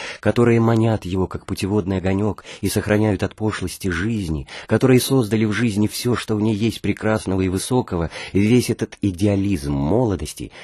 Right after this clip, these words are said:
меркнет и гаснет. Вместо этого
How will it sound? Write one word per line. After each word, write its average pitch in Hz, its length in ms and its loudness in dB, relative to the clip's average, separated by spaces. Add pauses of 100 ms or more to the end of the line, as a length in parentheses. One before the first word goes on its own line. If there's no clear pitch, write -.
меркнет 85 600 -2
и - 20 -6
гаснет. 76 580 -10 (480)
Вместо 90 320 2
этого 110 480 0